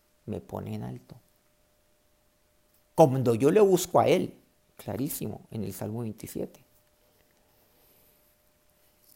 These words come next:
Porque yo conozco al Señor.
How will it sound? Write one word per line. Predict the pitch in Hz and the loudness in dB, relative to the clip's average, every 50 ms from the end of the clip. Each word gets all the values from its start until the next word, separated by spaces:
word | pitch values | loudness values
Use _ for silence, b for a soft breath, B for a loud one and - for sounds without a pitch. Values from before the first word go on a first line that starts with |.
| _ _ _ _ _ _ _ _ _ _ _ _ _ _ | _ _ _ _ _ _ _ _ _ _ _ _ _ _
Porque | - 135 127 120 120 - - 127 123 123 120 - - _ _ _ _ _ _ _ _ | -2 -2 -2 -2 -4 -6 -4 -4 -4 -4 -4 -8 -16 _ _ _ _ _ _ _ _
yo | 117 143 143 143 | -6 -6 -4 -4
conozco | - 160 160 170 165 160 - - | -4 -6 -6 -6 -8 -10 -8 -6
al | 117 98 92 | -6 -6 -6
Señor. | - 98 95 101 107 120 123 | -10 -12 -12 -10 -12 -12 -14